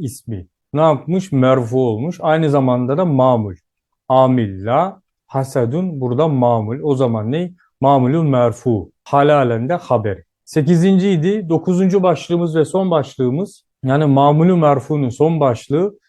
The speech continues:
fiili muzari. Muzari fiil ama hangi muzari fiil? Nasb ve cezim edatlarından soyulmuş.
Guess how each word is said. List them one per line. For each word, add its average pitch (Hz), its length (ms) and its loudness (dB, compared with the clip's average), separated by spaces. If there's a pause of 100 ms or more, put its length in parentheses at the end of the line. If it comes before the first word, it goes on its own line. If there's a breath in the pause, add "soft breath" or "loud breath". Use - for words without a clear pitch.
(280)
fiili 165 360 0
muzari. 123 640 2 (360)
Muzari 135 480 2
fiil 143 360 -4
ama 170 300 0
hangi 180 280 0
muzari 117 520 -2
fiil? 185 300 -6
Nasb 156 520 -4
ve 170 200 0
cezim 156 380 0
edatlarından 143 720 0
soyulmuş. 135 760 -2